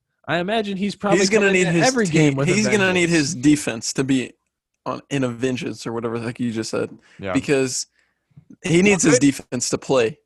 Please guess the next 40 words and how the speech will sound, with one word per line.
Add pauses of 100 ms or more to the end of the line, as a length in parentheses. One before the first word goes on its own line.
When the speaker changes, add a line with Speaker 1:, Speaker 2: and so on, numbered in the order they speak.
(200)
Speaker 1:
good
news
for
him
is
that
he
will
not
have, (140)
uh, (220)
as
much
pressure (260)
coming
at
him (220)
this
week
as
he
did
the
last
time, (480)
uh,
Speaker 2:
That's
Speaker 1:
that
Speaker 2:
true.
Speaker 1:
they
played (200)
the
Cardinals,
because (380)
our,
our
middleman (280)
at
D
tackle